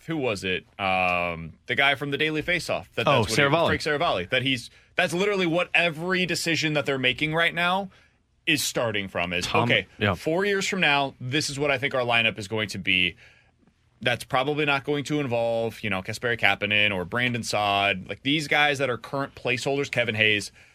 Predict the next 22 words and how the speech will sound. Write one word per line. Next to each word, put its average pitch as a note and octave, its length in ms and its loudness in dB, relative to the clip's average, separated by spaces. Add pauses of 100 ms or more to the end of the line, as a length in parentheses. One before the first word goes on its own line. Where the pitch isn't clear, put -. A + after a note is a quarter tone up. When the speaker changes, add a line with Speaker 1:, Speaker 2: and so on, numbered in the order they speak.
(160)
Speaker 1:
they're C#3+ 120 -2
probably G3 500 0
not D3+ 220 0
gonna C#3 120 0
be A#2 200 0
here F#2+ 260 -2
when A2+ 180 -4
the B2+ 60 -2
Blues A#2+ 300 -4
are A#2 80 0
really E3+ 460 0
having D3 280 0
championship B2 580 -2
aspirations G#2+ 680 0
again. E3+ 380 -2 (500)
So F3+ 240 0
who F3+ 160 0
will D#3+ 260 2
be A#2 180 0
in G2+ 120 0
that F2+ 200 0
place? - 480 -8